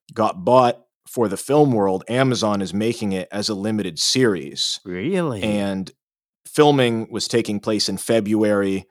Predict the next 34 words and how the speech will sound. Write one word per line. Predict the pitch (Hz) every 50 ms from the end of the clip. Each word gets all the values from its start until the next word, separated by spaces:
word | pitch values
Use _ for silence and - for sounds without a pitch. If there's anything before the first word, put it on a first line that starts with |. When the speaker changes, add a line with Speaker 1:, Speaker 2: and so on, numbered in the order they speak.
| _ _ _ -
Speaker 1:
obviously | 92 98 98 95 - 95
coronavirus | 87 80 73 101 104 101 101 95 101 101
Speaker 2:
Ah. |
Speaker 1:
stuff, | 98 - - -
but | - 139
it, | 135 135 135
it | 135 131 135 -
actually | 127 139 139 - - 123 110
got | 92 87 113 113 110 -
to | - 117
the | 87 92
filming | - - 139 123 110 101 92 87 87
stage. | 87 - - - 104 87 80 78 -
So | - - 104 98
it's | 95 -
like, | 107 101
it | 110 110
Speaker 2:
Yeah, | 143 165 123
Speaker 1:
will | 120
be | 101 101 107
Speaker 2:
yeah, | 104
it's | - -
Speaker 1:
coming | 147 110 98 92 90 85
Speaker 2:
happening. | 151 151 101 95 87 85 80 -
Speaker 1:
out. | - _ _ _ _ _ _ _
Written | 117 110 127 143 156 160
and | 147 139 135
directed | 117 117 110 117 131 135 - 113 98 87 80
by | 110 110 110 101
Barry | 82 92 110 113 110 107 101
Jenkins, | 85 - 113 117 120 107 - 87 82 82 -
who | - 95
did | 85 92 98 92
Moonlight. | 85 95 98 101 92 85 82 78 64 57 -